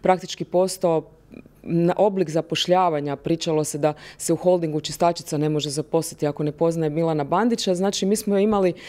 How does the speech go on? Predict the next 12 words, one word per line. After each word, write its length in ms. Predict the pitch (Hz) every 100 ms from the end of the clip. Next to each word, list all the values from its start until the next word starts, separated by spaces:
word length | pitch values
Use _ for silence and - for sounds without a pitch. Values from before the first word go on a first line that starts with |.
| -
te 120 | - 202
klijentelističke 760 | 202 180 185 208 214 - 175
politike 520 | - 180 208 196 170
koje 220 | - 202
su 140 | 190 151
zadovoljavale 720 | 165 165 165 175 233 254 220
jedan 200 | 214 202
krug 280 | - 214 185
ljudi, 360 | 196 240 302 277 - - - - - - -
a, 640 | 185 185 185 185 185 185
koji 180 | 180 233
više, 400 | 214 202 208 190